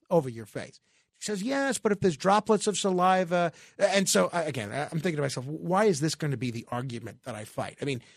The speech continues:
uh, m-, my <laughs> wife already gets mad at me for so many things that I legitimately deserve rapprochement for. Why should I stoke the flames and <laughs> create an argument over a mask? So that was our weekend.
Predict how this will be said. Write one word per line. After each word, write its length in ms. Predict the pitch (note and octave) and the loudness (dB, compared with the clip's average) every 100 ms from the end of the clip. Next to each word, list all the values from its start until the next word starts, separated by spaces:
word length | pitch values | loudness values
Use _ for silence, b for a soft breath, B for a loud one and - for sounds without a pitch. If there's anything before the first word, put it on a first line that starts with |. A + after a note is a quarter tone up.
| b - | b -2
uh, 200 | D3 C#3+ | 0 2
m-, 160 | F3 F#3 | 0 0
my 200 | F3 D#3+ - | 0 0 2
<laughs> 80 | A#3 | 0
wife 260 | G#3+ - | 0 2
already 280 | B3 A#3 A3+ | 2 2 0
gets 240 | G3 F3 | -2 -2
mad 280 | F#3 F#3 F#3+ | -2 0 -2
at 80 | F#3 | -2
me 160 | F3+ D#3+ | -4 -4
for 140 | E3+ | -4
so 200 | - G3 | -2 0
many 220 | F#3 F#3 | 0 -2
things 280 | D#3 E3 D3 | 0 -2 0
that 100 | D3+ | -2
I 160 | C#3+ B2+ B - | -2 -4 B 0
legitimately 840 | F3 D3 B2+ D3+ G3+ G#3+ G3+ F#3 | 2 2 6 6 6 0 -2 -2
deserve 540 | D#3 C#3+ D3+ E3 E3 C#3+ | 0 0 2 2 2 -2
rapprochement 640 | A#2+ D3+ D#3 - F3 D#3 | -4 -4 -4 -2 -6 -4
for. 320 | F3 F3+ F#3 b b - | -2 0 -2 b b 2
Why 240 | G#3 B3 | 4 4
should 320 | - - C4 | 2 2 2
I 420 | G#3 G3 E3+ E3+ D#3 B | 2 -2 -2 -2 -6 B
stoke 560 | - - A#3 A3+ A3+ | 0 4 4 4 0
the 100 | G#3+ | -4
flames 460 | E3 G#3 G#3 F#3+ F3 | -4 0 2 2 -2
and 200 | F3+ E3+ - - | -4 -4 -4 -4
<laughs> 140 | - | -4
create 360 | - A#3+ A3+ G#3+ | -6 -2 0 0
an 80 | F3+ | 0
argument 520 | E3+ F3 E3 D3 D3 B B - | 0 2 0 -2 -6 B B 6
over 300 | F#3+ D#3+ D#3+ | 8 8 6
a 60 | |
mask? 300 | D3+ C#3+ A#2+ | 6 4 2
So 180 | - G3 | 4 6
that 160 | A#3 C#4+ | 8 6
was 140 | A3 | 6
our 180 | G#3 F3+ | 6 4
weekend. 400 | C#3+ A#2 A#2 | 0 -6 -10